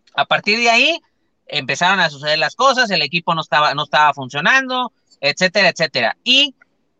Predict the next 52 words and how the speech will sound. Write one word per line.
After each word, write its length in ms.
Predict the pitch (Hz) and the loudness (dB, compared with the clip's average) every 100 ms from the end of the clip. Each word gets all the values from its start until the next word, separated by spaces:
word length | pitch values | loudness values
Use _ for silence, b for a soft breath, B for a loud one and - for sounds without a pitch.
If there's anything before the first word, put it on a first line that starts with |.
| _ | _
eh, 160 | 180 175 | -4 0
las 280 | 185 185 170 | 0 0 -2
consecuencias 640 | 202 180 175 185 233 311 | -6 -4 -4 -2 -2 0
de 100 | 285 | 2
la 120 | 233 | 0
presión 360 | 180 151 180 220 | 0 -4 -4 -4
que 60 | |
estaba 260 | 254 247 247 | -2 2 2
sucediendo 680 | 226 220 196 185 202 220 233 _ - | 0 -2 0 0 0 -2 -4 _ -2
es 320 | 190 214 - | -2 -2 -8
lo 180 | 165 170 | -6 -6
que 160 | - 170 | -4 -2
a 100 | 156 | 0
mí 100 | 175 | 0
me 120 | 262 269 | 0 2
llamó 200 | 240 254 | 0 0
también 220 | 262 262 | 0 4
la 100 | 269 | 4
atención, 320 | 220 190 294 | 2 0 0
lo 100 | 277 | 2
que 100 | 180 | 2
dice 240 | 170 190 | 2 2
Fernando, 400 | 202 202 277 330 | 2 2 2 0
o 40 | 208 | 0
sea, 200 | 170 - _ _ | 0 -2 _ _
yo 160 | - 170 | 0 2
no 120 | 208 | 4
lo 100 | 320 | 4
conozco 480 | - 226 220 208 240 | 2 4 2 2 -2
ni 100 | 233 | 0
nada, 280 | 208 196 233 | 2 2 2
pero 160 | - 208 | 0 -2
tú, 180 | _ 190 | _ -14
tú 120 | - 233 | -2 2
lo 100 | 240 | 6
ves 240 | 240 233 | 4 4
en 140 | 262 | 0
la, 260 | 247 233 220 | 4 4 4
en 60 | 208 | 2
los 140 | 185 | 0
partidos 440 | 175 165 175 202 | -2 0 0 -2
en 80 | 220 | 0
el 120 | 220 | 2
estadio 540 | 214 - 226 226 214 220 | 0 4 4 4 4 2
o 200 | 214 127 | 2 -4
lo 100 | 123 | -2
ves 180 | 165 220 | -2 0
en 60 | |
la 80 | 220 | 0
televisión 640 | 226 220 214 208 214 240 - _ _ _ - | 2 0 0 2 2 2 0 _ _ _ -4
y, 140 | 202 | -4
pues, 380 | - 202 185 | 2 0 0